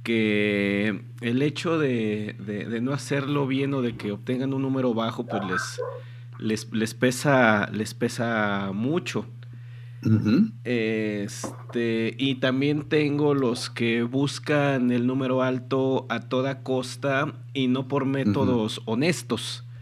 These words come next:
Speaker 1: Eh,
Speaker 2: Yep.
Speaker 1: yo tengo un problema en
Speaker 2: Claro.
Speaker 1: algunos grupos con, con la copia, que yo digo, ¿por qué, por qué alguien tendría que,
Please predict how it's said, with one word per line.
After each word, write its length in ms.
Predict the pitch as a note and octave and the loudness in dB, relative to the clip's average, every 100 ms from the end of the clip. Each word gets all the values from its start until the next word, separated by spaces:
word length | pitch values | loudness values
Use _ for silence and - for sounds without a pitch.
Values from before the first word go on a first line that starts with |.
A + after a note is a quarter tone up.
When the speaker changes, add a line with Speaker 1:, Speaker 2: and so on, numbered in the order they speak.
| - - - - | -14 -14 -14 -10
Speaker 1:
Eh, 160 | - | 4
Speaker 2:
Yep. 340 | G#2 B2+ - - | 4 4 -2 -12
Speaker 1:
yo 160 | A2 A#2+ | -6 -4
tengo 300 | B2 C3 C3+ | -4 -4 -2
un 460 | C3+ C3+ C3 B2 B2 - - - | -2 -2 -2 -4 -6 -14 -14 -2
problema 440 | B2+ B2 C3 C3+ | 0 2 0 0
en 60 | C3+ | 2
Speaker 2:
Claro. 280 | B2 B2 B2 | 6 8 8
Speaker 1:
algunos 200 | B2+ A#2 | 4 2
grupos 400 | B2 B2 B2+ - | 0 0 -6 -4
con, 320 | G#2+ G2+ C#2 | -4 -2 -2
con 220 | G#2 G2+ | -4 -4
la 160 | G2+ A#2+ | -4 -2
copia, 480 | A#2 A#2+ B2 C3+ | -2 0 -2 -2
que 260 | A#2+ F#2 D#2 | -6 -8 -6
yo 80 | G2+ | -4
digo, 160 | G2 | -4
¿por 380 | F#2+ - A2+ - | -6 -6 -6 -6
qué, 360 | D#3 F3 F#3+ - | -2 0 0 0
por 160 | C3+ D3+ | -4 -4
qué 100 | F#3+ | -2
alguien 240 | F3+ F3+ | -2 -2
tendría 560 | C#3+ D#3 D3+ D3 D#3 - | -2 0 0 2 0 -2
que, 460 | - D3+ D3+ C#3+ | -6 -2 -2 -4